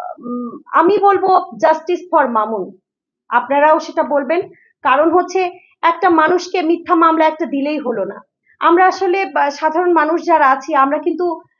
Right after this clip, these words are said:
খুব ভয় পাই, আইন আদালতকে এত ভয় পাই, বলে যে আইন আদালত খুব খারাপ জায়গা। আসলে আইন আদালত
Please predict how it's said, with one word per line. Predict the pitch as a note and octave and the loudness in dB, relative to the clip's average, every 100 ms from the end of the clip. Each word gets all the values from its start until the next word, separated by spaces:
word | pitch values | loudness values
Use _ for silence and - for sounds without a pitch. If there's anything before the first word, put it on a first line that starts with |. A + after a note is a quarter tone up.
| _ | _
খুব | _ G#4+ - | _ 0 2
ভয় | B3+ C4+ C4+ | 2 2 2
পাই, | A3+ F3+ | -2 -2
আইন | - C4 C4 D4+ D#4+ | -4 2 2 2 2
আদালতকে | D4 D4 D4+ D4+ D4+ | 2 2 2 0 -2
এত | D#4+ D4+ D4+ | 0 0 0
ভয় | F#4 C#4 E4 | -4 0 0
পাই, | E4 D#4 C4+ | 4 2 2
বলে | C4 D4+ D#4+ | 2 2 0
যে | E4+ | 2
আইন | D4+ D#4+ | 0 2
আদালত | D#4+ D4+ D4 D4 | 0 0 -2 -4
খুব | D#4+ - | -10 -4
খারাপ | B3 B3 G#3 | 0 0 0
জায়গা। | A#3 A3 | -2 -2
আসলে | - C#4 G4+ F#4+ | -4 -4 0 2
আইন | C#4+ D4+ | 2 2
আদালত | D4+ D4+ D4 | 0 0 0